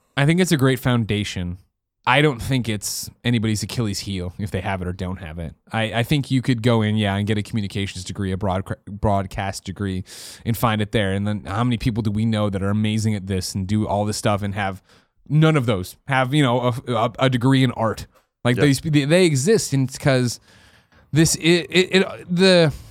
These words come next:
Speaker 1: the spectrum is so broad now, right? For me, it was, "Hey, I wanna work at E G M one day." E G M is a magazine. I need to get a degree in journalism. I need to be able to write for a magazine. I got my degree in magazine journalism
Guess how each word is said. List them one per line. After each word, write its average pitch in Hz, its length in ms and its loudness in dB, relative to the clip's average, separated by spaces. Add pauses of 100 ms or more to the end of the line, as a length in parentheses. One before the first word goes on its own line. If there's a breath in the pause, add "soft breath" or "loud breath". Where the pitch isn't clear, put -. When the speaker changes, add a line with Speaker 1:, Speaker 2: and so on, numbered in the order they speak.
(400 loud breath)
Speaker 1:
the 180 80 4
spectrum 247 420 2
is 175 80 2
so 185 200 4
broad 117 500 2
now, 85 420 -14 (200)
right? 147 260 2
For 175 200 2
me, 202 160 6
it 202 100 2
was, 165 280 4
"Hey, 190 160 4
I 151 160 6
wanna 196 180 4
work 147 280 2
at 139 140 -2
E 135 140 0
G 127 240 4
M 120 300 2 (140)
one 120 320 4
day." 87 340 -2 (520)
E 180 140 4
G 165 240 4
M 139 160 4
is 127 160 2
a 127 120 4
magazine. 104 720 0 (280)
I 139 160 4
need 139 180 2
to 123 80 2
get 113 140 2
a 113 160 2
degree 110 600 0
in 104 380 -2 (180)
journalism. 98 680 -2
I 107 100 0
need 120 160 2
to 113 140 2
be 110 100 0
able 104 140 -2
to 104 60 0
write 110 280 0
for 107 220 0
a 98 40 0
magazine. 95 600 -4
I 90 100 -4
got 92 160 -4
my 101 80 0
degree 98 260 -2
in 98 100 -2
magazine 98 480 -6
journalism 95 500 -8